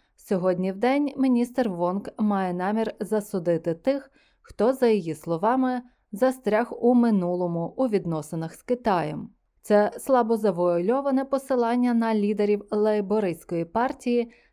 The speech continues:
таких як Пол Кітінг та Боб Кар, які закликали уряд Альбанізі дотримуватися м'якшої позиції щодо Пекіна. За словами очільниці М З С, лейбористи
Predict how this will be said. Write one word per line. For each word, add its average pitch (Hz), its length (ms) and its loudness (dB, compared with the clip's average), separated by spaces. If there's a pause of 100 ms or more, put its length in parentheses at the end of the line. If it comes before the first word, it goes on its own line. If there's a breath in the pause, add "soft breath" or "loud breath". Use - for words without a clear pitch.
таких 311 380 -6
як 262 220 0
Пол 233 340 2 (200)
Кітінг 233 480 -2
та 226 320 0
Боб 196 320 -4
Кар, 214 400 -2 (380)
які 180 580 -2
закликали 190 680 0
уряд 175 460 -4
Альбанізі 226 640 0
дотримуватися 208 960 -2 (340 soft breath)
м'якшої 214 560 -2
позиції 180 600 -2
щодо 165 340 -4
Пекіна. 202 600 -6 (960)
За 185 120 -4
словами 202 560 0
очільниці 170 920 -4
М 196 160 -2
З 196 60 -6
С, 240 460 -2
лейбористи 190 840 0